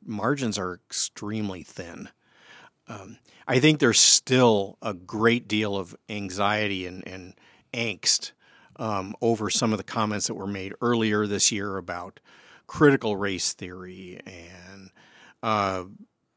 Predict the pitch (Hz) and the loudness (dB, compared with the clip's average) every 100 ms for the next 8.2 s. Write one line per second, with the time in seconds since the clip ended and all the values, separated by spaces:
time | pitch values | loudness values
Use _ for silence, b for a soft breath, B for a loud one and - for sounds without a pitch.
0 | _ _ _ 147 - - 143 123 - 123 | _ _ _ -4 0 4 6 6 2 0
1 | - - 107 - 101 92 92 - - 107 | -2 -6 -8 -6 -6 -6 -10 -10 -10 -8
2 | 120 107 95 98 110 104 98 92 - 123 | -6 -4 -2 -2 -2 -4 -4 0 0 0
3 | 113 - 107 95 - 98 98 90 92 92 | -2 -2 -4 -6 -6 -8 -8 -12 -8 -6
4 | 113 98 98 95 - - 107 - - 107 | -6 -8 -10 -12 -12 -12 -12 -10 -14 -14
5 | 107 101 b b b b 113 - 110 101 | -16 -18 b b b b -16 -10 -10 -8
6 | 107 98 104 - 110 104 98 - _ B | -8 -6 -8 -8 -6 -6 -8 -16 _ B
7 | B B B B B - 123 147 175 190 | B B B B B -14 4 8 12 10
8 | 147 - | 8 2